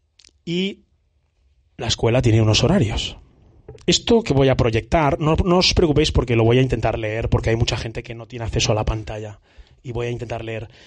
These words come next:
Vamos a proyectar un horario de una escuela. ¿Es real? O sea, mañana, eh, unos alumnos de una escuela, que no vamos a decir, van a tener este horario escolar que voy a, vamos a proyectar aquí.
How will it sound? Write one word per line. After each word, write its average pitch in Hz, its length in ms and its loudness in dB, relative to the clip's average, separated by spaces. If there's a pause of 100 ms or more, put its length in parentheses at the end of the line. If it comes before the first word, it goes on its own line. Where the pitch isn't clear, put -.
(260)
Vamos 147 200 -4
a - 20 0
proyectar 147 320 2
un 170 120 2
horario 180 360 6
de 147 100 2
una 147 80 4
escuela. 160 320 2
¿Es 170 80 4
real? 165 420 4 (320)
O - 40 -20
sea, 135 160 -2
mañana, 170 560 4 (760)
eh, 139 360 4 (100)
unos 147 300 4
alumnos 156 400 6
de 143 40 0
una 151 80 2
escuela, 151 300 4
que 127 80 2
no 127 80 4
vamos 131 200 4
a 131 40 4
decir, 131 360 2 (380)
van 147 140 -2
a - 20 0
tener 143 140 0
este 127 180 -4
horario 107 320 -10 (180)
escolar 110 440 -18 (200)
que - 120 -4
voy 120 100 4
a, 117 80 4
vamos 127 240 2
a 123 60 0
proyectar 117 400 2
aquí. 127 260 -2